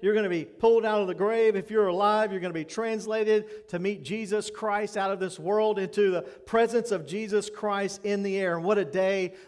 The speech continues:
that will be! The curse of sin and death will be completely eradicated. We will receive our resurrected, glorious bodies at that moment. We will be united at one time together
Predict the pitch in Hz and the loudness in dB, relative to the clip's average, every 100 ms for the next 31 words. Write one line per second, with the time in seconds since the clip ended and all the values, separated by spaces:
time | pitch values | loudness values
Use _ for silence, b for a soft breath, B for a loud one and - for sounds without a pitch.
0 | B 180 175 175 165 156 113 98 - 156 | B -2 -2 -2 0 -2 -4 -12 -14 -10
1 | - 214 208 214 - 180 - 208 208 226 | -2 2 2 -2 -6 -6 -4 -2 -2 -2
2 | 226 220 B B B 190 170 147 202 208 | -4 -8 B B B -4 -2 0 2 2
3 | 208 185 170 196 190 190 156 226 233 233 | 0 -4 -2 -2 -4 -6 2 2 2 -2
4 | 233 208 214 208 202 196 156 120 - - | -4 0 2 2 0 -2 -2 -4 -10 -18
5 | b b b b 165 202 208 202 180 151 | b b b b 0 2 6 6 4 0
6 | - 175 165 240 262 220 202 190 185 185 | -6 -8 -6 -4 -2 0 -2 -2 0 2
7 | 185 185 - 139 185 233 226 220 214 214 | 4 2 -2 -2 2 4 4 2 0 0
8 | 226 214 208 B B - 190 214 214 214 | 4 4 2 B B -8 2 4 4 4
9 | 214 202 175 139 190 185 165 165 165 180 | 2 0 -4 4 4 4 0 -4 -4 -4
10 | 165 185 196 185 139 - - - 208 196 | -2 2 2 2 -6 -12 -16 2 6 6
11 | 190 185 - B 170 202 190 202 208 208 | 6 2 -2 B -4 -2 0 0 2 2
12 | 175 151 175 175 185 208 220 214 208 202 | 2 0 -2 -2 0 0 0 0 0 0
13 | 180 143 160 156 196 196 185 156 | 0 -4 -6 -2 2 4 2 0